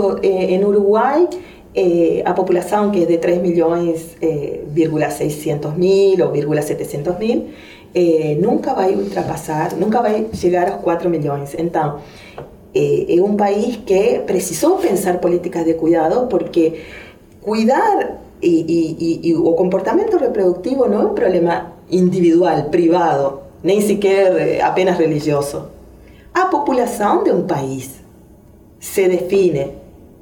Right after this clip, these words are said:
pelo comportamiento reproductivo da población. Es un asunto de Estado. Entonces, en ese contexto da transición demográfica europea es que surgió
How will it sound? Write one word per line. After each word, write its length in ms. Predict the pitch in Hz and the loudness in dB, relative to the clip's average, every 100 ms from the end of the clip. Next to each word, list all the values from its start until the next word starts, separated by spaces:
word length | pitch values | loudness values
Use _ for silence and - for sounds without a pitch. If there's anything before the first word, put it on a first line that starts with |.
| - | -4
pelo 200 | 165 165 | 0 2
comportamiento 760 | 151 147 - 165 160 160 151 156 | 0 0 -2 -2 0 0 0 0
reproductivo 720 | 160 185 147 - 196 170 156 | -2 0 -2 -2 -2 0 0
da 220 | 156 151 | 0 0
población. 680 | 143 - 147 - 190 139 - - - | -2 -2 -2 -2 -2 -6 -6 -14 -4
Es 80 | 392 | 0
un 100 | 415 | 2
asunto 320 | 392 392 392 | 4 4 4
de 80 | 370 | 2
Estado. 480 | 311 392 370 196 156 - - - - - | 0 0 2 2 -2 -8 -16 -18 -12 -2
Entonces, 640 | 214 220 233 233 208 208 | 0 2 2 2 0 0
en 160 | 220 349 | 2 2
ese 300 | 403 - - | 2 0 0
contexto 640 | 226 226 196 - 214 233 | -2 -2 -2 -2 -2 -2
da 140 | 175 170 | -2 -2
transición 480 | 170 170 170 202 208 | -2 -2 -4 -2 0
demográfica 500 | 196 - - 196 180 | 0 0 -4 -4 0
europea 720 | 180 175 190 185 - - - - - - - | 0 0 -4 -2 -2 -4 -10 -18 -20 -8 -4
es 100 | 170 | -2
que 80 | |
surgió 600 | 196 190 156 180 196 214 | 0 0 0 2 2 0